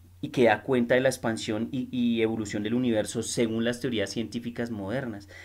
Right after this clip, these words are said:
Miren que la profesora Requejo dice, "En un universo con materia oscura fría, primero se forman las estructuras galácticas más pequeñas y luego las más grandes". E incluso el profesor Abadi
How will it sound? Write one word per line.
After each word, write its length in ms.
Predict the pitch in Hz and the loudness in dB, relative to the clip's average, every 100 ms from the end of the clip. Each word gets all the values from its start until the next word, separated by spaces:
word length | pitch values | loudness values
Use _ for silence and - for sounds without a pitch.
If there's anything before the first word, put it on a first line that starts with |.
| - | 0
Miren 280 | 127 139 139 | 2 2 2
que 180 | 160 | 4
la 140 | 147 127 | 6 4
profesora 300 | 123 120 123 | 2 4 4
Requejo 340 | 135 127 120 | 4 0 0
dice, 200 | 127 - | 0 2
"En 100 | 113 | 2
un 120 | 127 | 4
universo 380 | 151 170 139 - | 4 4 2 0
con 100 | - | 0
materia 320 | 135 120 110 | 0 0 0
oscura 300 | 120 - 139 | 0 0 0
fría, 320 | 143 143 127 127 | 0 0 0 2
primero 260 | 120 117 | 0 2
se 100 | 120 | -2
forman 280 | - 117 117 | -2 0 0
las 100 | 123 | -2
estructuras 480 | 123 120 107 117 117 | -6 -8 -4 -2 0
galácticas 460 | 131 117 123 131 | 0 0 -2 -2
más 160 | 123 110 | -2 -2
pequeñas 440 | 127 120 139 160 156 | -4 -4 -2 -2 2
y 20 | |
luego 240 | 117 107 | 2 2
las 140 | 113 107 | 2 0
más 200 | 95 92 | -2 0
grandes". 520 | 147 123 - - - - - - - | 0 0 -6 -16 -18 -20 -20 -20 0
E 80 | 151 | 2
incluso 340 | 127 147 190 | 4 2 4
el 60 | 156 | 4
profesor 240 | 131 120 | 4 6
Abadi 480 | 123 139 139 113 156 | 8 10 10 8 2